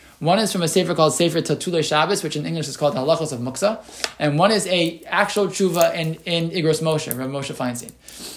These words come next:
In the first, and this is the same shaila that was asked Rav Moshe. So the Rabbi Bodner, who wrote the sefer, the, the Halachos of Muksa, he wrote a lot of English svarim, Rabbi Bodner. So in the back of the book, he has these chu-, these questions he asked Rav Moshe. So he writes as follows:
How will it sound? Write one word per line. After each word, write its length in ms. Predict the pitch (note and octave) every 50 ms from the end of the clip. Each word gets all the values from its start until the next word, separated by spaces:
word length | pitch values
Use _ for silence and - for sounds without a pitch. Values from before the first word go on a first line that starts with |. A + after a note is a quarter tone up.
| - -
In 80 | E3 D#3
the 60 | D3+
first, 300 | D#3 - A#3+ B3+ B3+ -
and 220 | G#3 F3 F3+ F#3
this 200 | - G3+ E3+ F3+
is 60 | E3+ E3
the 60 | F#3+
same 220 | - - F#3+ F#3
shaila 340 | E3 E3 D3+ C#3+ - - - - _ _ _ _ _ _ _ _
that 100 | - D#3
was 100 | D3+ D3
asked 220 | D#3+ D#3+ D3+ D#3 -
Rav 120 | D3+ C#3
Moshe. 360 | B2+ B2+ B2+ - - - -
So 140 | - - C#3+
the 420 | C3 C#3 C#3 C#3 - - D3+ D#3 -
Rabbi 280 | E3 D#3 D3+ D#3 D#3
Bodner, 340 | E3 E3+ F#3+ G#3 F#3 E3 D3
who 80 | C#3 C#3+
wrote 220 | D3 F3 F3 F3
the 80 | F3 D3+
sefer, 440 | - F3+ F#3 E3+ D3+ D3+ C#3+ C3+ -
the, 140 | - C#3 C#3 C#3
the 100 | C#3 C3+
Halachos 300 | C#3+ E3 D#3+ E3 D#3+ F#3
of 60 | G#3+
Muksa, 420 | C4+ C4 - G3 F3 E3+ E3 - - - - - -
he 80 | - F3
wrote 120 | F3 E3
a 0 |
lot 220 | D#3 D#3+ E3+ E3+ E3+
of 60 | E3
English 220 | E3+ D#3 D3+ C3
svarim, 260 | - - C#3+ B2+ B2 -
Rabbi 140 | B2 B2+
Bodner. 320 | B2 - C#3 B2+ - - - - - - - -
So 140 | - -
in 60 | D3 D3
the 60 | C#3+
back 240 | D3+ A3 A3 G#3 -
of 80 | G3
the 60 | F#3+
book, 240 | F#3+ F#3+ D4+ - -
he 80 | - F3+
has 200 | F#3 F3+ F#3 F3+
these 200 | F3 F3 D#3+ D#3+
chu-, 280 | - - A3+ G#3+ G#3+
these 120 | G3+ D#3+ D#3
questions 380 | - - B3 A#3 - G3+ E3+
he 100 | F#3 F#3+
asked 200 | G3 F#3 F3 -
Rav 140 | - E3 D3
Moshe. 340 | C#3 C3+ B2+ B2 - - - - - - - - -
So 140 | - - F3
he 60 | F3
writes 200 | F3+ G3 F3+ E3+
as 120 | F3+ D3+
follows: 360 | - D3 C#3+ - - - -